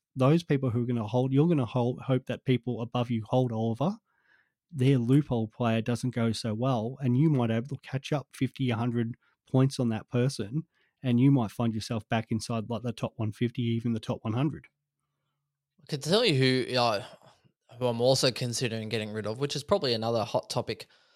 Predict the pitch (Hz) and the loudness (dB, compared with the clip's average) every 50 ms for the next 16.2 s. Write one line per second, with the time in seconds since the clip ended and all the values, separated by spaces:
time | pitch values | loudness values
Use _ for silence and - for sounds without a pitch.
0 | _ _ _ - - - 208 214 - 294 285 - - - - - 120 123 120 - | _ _ _ -10 -2 0 0 0 0 0 -2 -4 -4 -8 -4 -2 0 0 0 0
1 | - - - - - - _ _ _ _ - - - 131 127 127 123 120 120 117 | -2 -4 -4 -4 -6 -8 _ _ _ _ -8 -2 0 2 2 2 2 0 -2 -8
2 | 123 - _ _ _ - 113 107 - 156 165 185 175 170 160 143 131 127 127 127 | -10 -12 _ _ _ -20 -14 -8 -4 -2 0 2 2 4 4 4 2 2 0 -2
3 | 120 117 117 110 - - 131 117 110 104 104 107 117 123 117 110 - - 143 160 | -2 -2 0 0 0 2 2 2 2 2 0 -2 -4 -4 -6 -6 -2 0 2 2
4 | 208 214 - - - 151 139 127 123 127 143 175 190 202 170 170 151 147 135 131 | 2 2 0 0 2 2 2 4 4 2 2 2 2 0 0 -2 -2 -2 -2 -2
5 | 123 123 120 120 113 110 101 120 117 - 101 110 - - - - 147 127 104 104 | -2 -2 -2 -4 -4 -4 -2 -2 -2 -2 -4 -8 -8 -8 -6 -2 -2 -2 0 0
6 | - - - - - 120 117 107 120 113 107 147 143 139 139 131 120 101 - - | -2 -4 -4 -6 -6 -6 -4 -2 -2 -2 2 4 6 6 6 6 6 2 2 2
7 | - 139 139 143 - 196 196 147 117 - 123 - - 139 113 - - - - - | 2 4 4 2 4 4 4 4 4 0 -2 0 2 0 0 0 -4 -8 -10 -20
8 | - - - - - - 151 147 - 143 131 131 127 123 117 113 110 143 143 135 | -20 -20 -12 -4 0 4 6 6 6 4 0 2 2 0 0 0 0 2 2 2
9 | 120 107 - 135 135 139 123 131 123 113 123 120 117 117 113 - 117 127 127 131 | 2 2 2 2 2 2 2 -2 -2 -2 -2 -4 -4 -2 -4 -4 -4 -4 -4 -4
10 | 123 123 120 104 123 127 120 117 117 113 117 110 - - 127 123 120 - 127 120 | -4 -4 -4 -2 -4 -4 -4 -4 -6 -6 -6 -8 -6 -6 -8 -6 -6 -4 -4 -4
11 | 110 117 120 117 113 - _ _ _ _ _ _ _ _ _ - - 147 147 143 | -4 -4 -6 -6 -8 -12 _ _ _ _ _ _ _ _ _ -6 -2 -2 -2 -2
12 | 123 143 165 170 202 240 226 - - 226 190 165 156 156 151 - - _ _ _ | -2 -4 -2 0 0 0 0 2 2 4 6 6 4 4 2 -2 -6 _ _ _
13 | _ _ _ _ _ _ _ - - - - 262 285 - - 269 233 220 214 208 | _ _ _ _ _ _ _ -16 -8 -2 -2 0 0 0 -2 0 2 2 2 0
14 | 202 196 165 165 160 - - - - - 202 226 247 254 202 180 202 196 190 180 | 0 2 4 4 4 4 4 0 0 2 2 2 0 -2 -2 0 0 0 0 0
15 | 151 156 165 165 175 160 170 165 156 - - - - 160 143 120 110 104 - - | 0 0 0 0 0 0 -2 -2 -2 -2 -4 0 2 2 2 2 2 -2 -4 -6
16 | - - - | -8 -10 -10